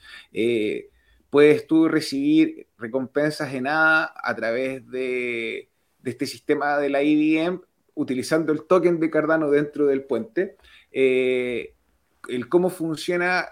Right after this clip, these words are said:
la fun-, el, el servicio de agregar liquidez a la tesorería y la seguridad de esta, eh, que viene a ser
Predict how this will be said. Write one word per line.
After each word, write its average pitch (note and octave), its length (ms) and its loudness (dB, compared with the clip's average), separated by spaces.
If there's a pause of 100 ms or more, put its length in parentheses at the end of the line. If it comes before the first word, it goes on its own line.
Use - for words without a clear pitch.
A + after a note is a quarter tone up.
la C3 160 -8
fun-, B2+ 380 -18 (260)
el, A2 320 -8 (140)
el A2 120 -10
servicio D#3+ 540 0
de E3 80 4
agregar D3 400 2
liquidez E3 580 -4
a E3+ 60 2
la D#3 100 2
tesorería D#3 920 -4 (260)
y C3 140 -4
la A#2+ 180 -2
seguridad C3 600 -2
de E3 80 2
esta, F3+ 500 -4 (320)
eh, A2 420 -8
que B2+ 120 -6
viene C3+ 220 -2
a B2+ 60 -6
ser D3+ 320 -4